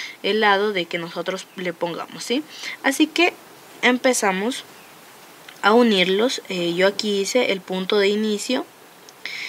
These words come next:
en esta parte y entonces vamos a unirlos. Yo voy a iniciar por esta,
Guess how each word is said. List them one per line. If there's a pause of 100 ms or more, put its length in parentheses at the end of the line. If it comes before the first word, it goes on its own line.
(280)
en
esta
parte (180)
y
entonces
vamos
a
unirlos.
Yo
voy
a
iniciar
por
esta,